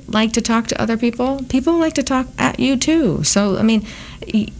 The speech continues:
no one's u-, needs are unique is what I'm saying. We all have kind of the basic general human needs, and one of our basic human needs is to be validated by other people. So that means talking to other people. And so no one's immune to that.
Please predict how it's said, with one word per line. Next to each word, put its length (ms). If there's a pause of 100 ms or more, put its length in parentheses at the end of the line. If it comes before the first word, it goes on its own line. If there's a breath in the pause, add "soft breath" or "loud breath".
(180)
no 180
one's 240
u-, 140
needs 420
are 60
unique 500
is 160
what 100
I'm 140
saying. 300
We 80
all 240
have 240
kind 280
of 100
the 80
basic 400
general 340
human 340
needs, 320
and 220
one 120
of 120
our 100
basic 440
human 260
needs 240
is 120
to 120
be 140
validated 520
by 140
other 160
people. 480 (500 loud breath)
So 240
that 160
means 220
talking 300
to 40
other 120
people. 420 (340 loud breath)
And 140
so 240 (200 loud breath)
no 220
one's 320
immune 300
to 60
that. 280